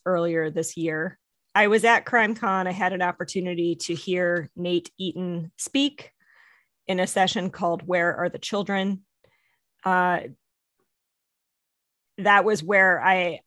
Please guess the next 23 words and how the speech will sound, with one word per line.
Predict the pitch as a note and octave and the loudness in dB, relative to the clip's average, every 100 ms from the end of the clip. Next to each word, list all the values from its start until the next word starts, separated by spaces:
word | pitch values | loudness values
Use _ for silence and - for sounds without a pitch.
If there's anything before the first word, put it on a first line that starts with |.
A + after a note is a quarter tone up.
| _ _ | _ _
I | G3 | -4
think | - E4 F#4 - | -2 2 2 4
that | F4 C4+ | 4 4
is | A3 | 4
where | G#3 G3+ F#3+ | 4 4 6
I | E3+ | 4
first | - - G3+ G3+ - | 0 -4 0 0 -2
heard | - F#3+ F3 | -2 0 2
about | F3 E3+ | 0 -2
this | E3+ | -6
case, | - E3+ D#3+ - | -4 -4 -2 0
or | F3+ F3 | 2 2
I | |
possibly | E3 - C4 C#4 A3+ F#3+ | 0 2 2 2 -2 -2
had | G3 | -4
heard | F3 G3 | -4 -2
about | E3+ E3+ | -2 -2
it | E3 D3+ | -2 -4
just | E3+ D3+ - | -4 -4 -6
prior | C#3+ F#2+ E2+ | -8 -8 -10
to | - | -14
this. | - - - - _ _ - | -18 -16 -16 -16 _ _ 0
Okay. | A3 G#3 | 2 2